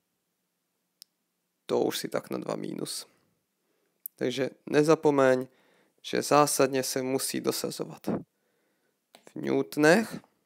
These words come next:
a v metrech čtverečných. Také se ti může stát, že budu chtít v zadání,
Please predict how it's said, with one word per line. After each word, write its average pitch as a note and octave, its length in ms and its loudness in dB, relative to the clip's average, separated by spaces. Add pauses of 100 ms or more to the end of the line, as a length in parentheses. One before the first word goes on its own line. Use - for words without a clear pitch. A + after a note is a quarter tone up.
(1300)
a D3+ 120 -8
v D3 100 -12
metrech D#3 400 -2
čtverečných. C3 840 -10 (2250)
Také F3+ 340 2
se F3 160 -2
ti D#3+ 160 -2
může D3+ 320 0
stát, C#3 520 6 (100)
že D3+ 180 -2
budu D3+ 260 0
chtít D#3 480 0
v C#3 80 -4
zadání, C#3 760 4